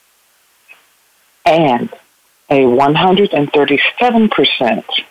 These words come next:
increase in opioid-related deaths between the year two thousand and two thousand fourteen. So those factors impact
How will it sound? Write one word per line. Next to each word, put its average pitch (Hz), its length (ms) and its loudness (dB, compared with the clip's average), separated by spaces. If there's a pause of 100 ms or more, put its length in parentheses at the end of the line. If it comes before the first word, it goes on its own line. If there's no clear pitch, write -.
(840)
increase 147 640 0
in 131 160 0
opioid-related 135 1800 0
deaths 113 300 -2 (440)
between 120 760 0 (480)
the 123 60 2
year 120 360 2
two 185 240 0
thousand 147 600 -2
and 131 200 -4
two 135 120 0
thousand 107 340 -2
fourteen. 101 680 -4 (560)
So 135 200 -2
those 202 300 0 (240)
factors 135 720 -2 (1500)
impact 165 840 0